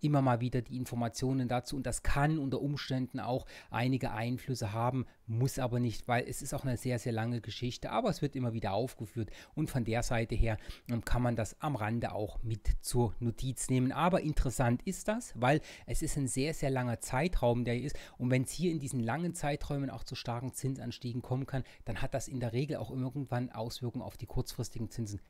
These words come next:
Nicht heute und morgen, aber es steht mit auf der Agenda. Was gibt es denn heute, ähm, auf den interessanten oder aus der Welt der interessanten Charts? Ich habe das für Sie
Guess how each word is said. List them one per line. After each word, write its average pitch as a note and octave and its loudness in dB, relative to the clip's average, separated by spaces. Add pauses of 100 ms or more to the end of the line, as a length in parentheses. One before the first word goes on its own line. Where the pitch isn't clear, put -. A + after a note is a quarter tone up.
Nicht B2+ 6
heute C3 6
und G#2+ 0
morgen, C3+ 4 (120)
aber A#2+ 4 (260)
es - 2
steht - 4
mit B2+ 2 (100)
auf A2+ 0
der A2+ 0
Agenda. A2+ 0
Was F3 2
gibt F3 -2
es - -6
denn G#2+ -2
heute, A#2+ 2 (420)
ähm, A#2+ 2 (100)
auf B2+ 2 (100)
den B2+ 2
interessanten D3 -2
oder B2 -2
aus D#3 -2
der B2 0
Welt A#2+ 0
der B2 -2
interessanten A#2 -4
Charts? - -4
Ich B2+ -4
habe E3+ -2
das - 4
für D#3 10
Sie D#3+ -2